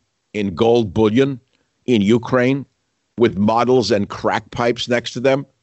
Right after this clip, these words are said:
it wouldn't matter to the, <laughs> to the American media. They don't care because Biden's gonna unify America. We don't care what his son did. Feeling blue, rare moon will rise in Halloween twenty twenty, duh. Amy Corey,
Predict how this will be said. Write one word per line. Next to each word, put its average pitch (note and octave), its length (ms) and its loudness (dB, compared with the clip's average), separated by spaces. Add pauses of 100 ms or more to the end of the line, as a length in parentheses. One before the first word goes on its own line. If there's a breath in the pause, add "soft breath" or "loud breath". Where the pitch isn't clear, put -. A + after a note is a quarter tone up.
(720)
it D3+ 80 4
wouldn't B3 260 2
matter D4 340 2
to - 160 -6
the, A#2 140 2
<laughs> - 140 -6
to - 120 -8
the B2+ 100 -4
American G#2+ 480 0
media. G#2 360 2 (540 soft breath)
They C#3+ 140 -10
don't E4 320 2
care E4+ 480 2
because D#3 340 0
Biden's F3 640 -4
gonna F3 160 -6
unify E3 360 0
America. A3+ 580 2 (380)
We C3+ 80 -2
don't E4+ 160 0
care F#3 140 0
what C3+ 100 4
his A2 120 0
son G#2 280 0
did. C3 240 4 (1800)
Feeling G#2+ 400 2
blue, G2 220 4
rare F#2+ 260 4
moon G#2+ 240 2
will F#2+ 80 2
rise F2+ 320 2
in F2 100 0
Halloween F#2 480 0
twenty E2+ 320 -2
twenty, E2 360 -2
duh. D2+ 420 0 (760 soft breath)
Amy B2+ 260 2
Corey, A#2 420 2